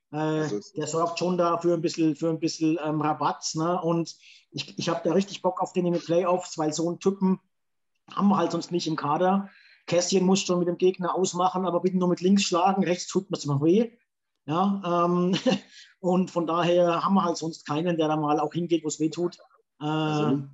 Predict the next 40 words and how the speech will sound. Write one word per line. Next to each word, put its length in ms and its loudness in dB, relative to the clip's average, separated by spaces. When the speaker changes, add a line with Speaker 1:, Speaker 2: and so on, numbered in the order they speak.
Speaker 1:
ja. 140 -10
Speaker 2:
nichts 300 -2
ist 160 -4
mir 160 2
egaler 380 2
als 260 -2
die 140 -6
Strafzeitstatistik. 1300 -8
Speaker 1:
So, 340 -2
weil 360 -2
Yamamoto 500 2
und 300 0
Archibald 520 -2
müssen 220 0
halt 140 2
dem 100 -2
anderen 380 -2
schon 180 0
auf 140 -2
den 100 -6
Buckel 220 0
springen, 360 4
müssen 220 0
hochspringen 520 2
und 140 -2
Kane 220 0
kann 180 -4
halt 140 0
auf 120 -4
Augenhöhe 380 -2
mit 160 -4
denen 280 -2
was 160 -10
anfangen. 520 -8
Ich 140 -6
hab 140 -4
da 60 -2
Bock 240 -4
drauf. 380 -2
Also, 380 -2